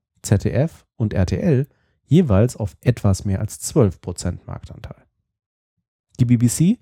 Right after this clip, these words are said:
ist die British Broadcasting Corporation, die älteste und größte Rundfunkanstalt der Welt, mit weltweit rund dreiundzwanzigtausend Mitarbeitern. Wie das Erste und das Z D F in Deutschland ist die B B C eine staatliche Einrichtung,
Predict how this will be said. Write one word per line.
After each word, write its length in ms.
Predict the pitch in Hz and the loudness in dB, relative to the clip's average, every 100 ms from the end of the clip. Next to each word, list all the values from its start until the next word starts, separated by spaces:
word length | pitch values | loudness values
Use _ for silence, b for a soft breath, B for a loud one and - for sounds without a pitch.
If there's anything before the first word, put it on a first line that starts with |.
| - | -2
ist 180 | 139 135 | 0 0
die 60 | |
British 500 | - 110 107 143 - | 0 0 0 -4 -4
Broadcasting 720 | 107 101 - - 90 - 87 | 0 2 2 0 -2 -2 -6
Corporation, 720 | 87 92 - 92 - - 95 - _ | -8 -10 -8 -8 -8 -10 -12 -14 _
die 120 | 120 120 | 2 4
älteste 420 | 180 214 - 160 | 4 2 0 0
und 160 | 110 | 0
größte 380 | 101 123 143 160 | 2 0 0 -2
Rundfunkanstalt 800 | 107 107 - 107 101 92 98 95 | 0 0 0 -4 -4 -2 -2 0
der 120 | 107 92 | 2 2
Welt, 300 | 80 80 - _ _ _ | 2 -2 -12 _ _ _
mit 160 | - 92 | -6 2
weltweit 460 | 107 120 170 180 113 | 2 2 0 -2 -2
rund 320 | 127 196 - | -2 -2 -6
dreiundzwanzigtausend 1120 | - 92 107 - 143 - - 90 87 127 120 | 0 0 0 -2 -6 -6 -6 -4 -2 -4 -4
Mitarbeitern. 640 | 110 - - - - - - _ _ _ _ _ _ _ _ | -2 -4 -4 -6 -8 -10 -14 _ _ _ _ _ _ _ _
Wie 80 | 117 | 2
das 160 | 107 - | 2 2
Erste 360 | 98 131 - | 0 0 -2
und 60 | 214 | -2
das 140 | 156 | 0
Z 180 | - 107 | 2 0
D 60 | - | 0
F 180 | 113 | -2
in 80 | 101 | -2
Deutschland 540 | 95 95 - 143 185 156 | -2 -2 -2 0 0 -2
ist 160 | - | -4
die 60 | 127 | 0
B 100 | 113 | 0
B 100 | 110 | 0
C 240 | - 131 | -2 -2
eine 160 | 135 160 | -2 -2
staatliche 540 | - 180 123 95 - | 0 2 2 2 0
Einrichtung, 600 | 95 92 92 - 110 135 | 2 0 -2 -4 -6 -6